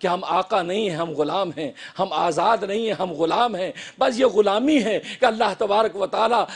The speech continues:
इस गुलामी के नतीजे में उसके बड़े-बड़े दुनिया के जो आका हैं, तो उसके सामने गुलाम बने नजर आते हैं। ये बिशर हाफी और फिर नंगे पाँव फिरते थे,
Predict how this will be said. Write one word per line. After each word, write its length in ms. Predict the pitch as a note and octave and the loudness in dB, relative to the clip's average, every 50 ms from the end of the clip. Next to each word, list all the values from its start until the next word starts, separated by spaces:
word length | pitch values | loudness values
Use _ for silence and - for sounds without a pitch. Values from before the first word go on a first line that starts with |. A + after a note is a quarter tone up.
| - - | -8 -6
इस 140 | A#3+ F#3+ E3+ | -6 -6 -2
गुलामी 440 | E3 F#3 F#3+ F3+ F#3 A3 A#3 A#3+ | 0 0 0 2 2 2 0 0
के 140 | - A3+ G#3+ | 0 0 0
नतीजे 400 | F3+ F#3 E3 D#3 G3 G3 G3+ A3+ | 0 0 -4 -4 -6 -2 -2 -2
में 80 | G#3 G3 | 2 2
उसके 260 | F#3+ E3 - - G3 | 0 0 2 0 -2
बड़े-बड़े 460 | D#3 C#3+ G3+ A#3 A#3+ A3+ G3 G#3+ G3+ | 2 2 4 4 4 4 4 2 0
दुनिया 380 | E3+ C3 F#3 A3+ B3+ C#4 C#4+ C4+ | 0 0 -2 2 4 4 4 4
के 140 | G#3 A#3 A3 | 4 0 -2
जो 100 | F#3 G#3 | -2 -2
आका 320 | - F3 F#3+ - - G#3 | -4 -4 -4 -2 -2 -4
हैं, 200 | E3+ F3 F#3 D3 - - - - | -2 -2 -4 -6 -8 -12 -4 0
तो 60 | A3 | 0
उसके 220 | G3 - - F#3 | 0 2 0 -2
सामने 360 | D#3 D#3 F3 G3+ G#3+ G#3 F#3+ | -2 0 -2 -2 0 -2 -2
गुलाम 320 | D#3+ C#3 E3 F#3 G3+ F#3+ D#3+ | -2 0 0 0 0 0 0
बने 200 | E3+ G3+ G#3 F#3 | 0 0 0 -2
नजर 260 | D#3 D3+ C#3 C3+ A#2 | -4 -6 -6 -6 -8
आते 220 | G2+ G2+ _ - | -10 -14 _ -20
हैं। 60 | - _ _ _ _ _ _ _ _ _ _ _ _ _ _ _ _ _ _ _ _ _ _ _ _ _ _ _ _ _ _ _ _ _ _ _ _ _ | -20 _ _ _ _ _ _ _ _ _ _ _ _ _ _ _ _ _ _ _ _ _ _ _ _ _ _ _ _ _ _ _ _ _ _ _ _ _
ये 140 | A#2 B2+ D3 | -2 -2 -2
बिशर 340 | C3+ A#2+ D3+ - - D#3 C#3+ | 2 0 0 0 0 -2 -2
हाफी 420 | B2+ - C#3+ C#3+ - F3 D3 A2+ - _ _ _ _ _ _ _ _ _ _ _ _ _ _ _ _ | 0 -2 -4 -2 -2 -4 -4 -4 -6 _ _ _ _ _ _ _ _ _ _ _ _ _ _ _ _
और 140 | - - - | -6 -6 -2
फिर 100 | - E3 | -2 -4
नंगे 300 | D3 B2+ C3+ D3 D3 E3+ | -4 -2 -4 -2 0 -2
पाँव 300 | D#3 - D#3 D#3 E3 D#3+ D3+ | -2 0 -2 -2 -2 -2 -2
फिरते 300 | D3+ D#3+ D3+ D3+ F#3+ F3+ | -6 -6 -4 -2 -4 -4
थे, 200 | D3+ - D#3 D3+ | -2 -2 -4 -4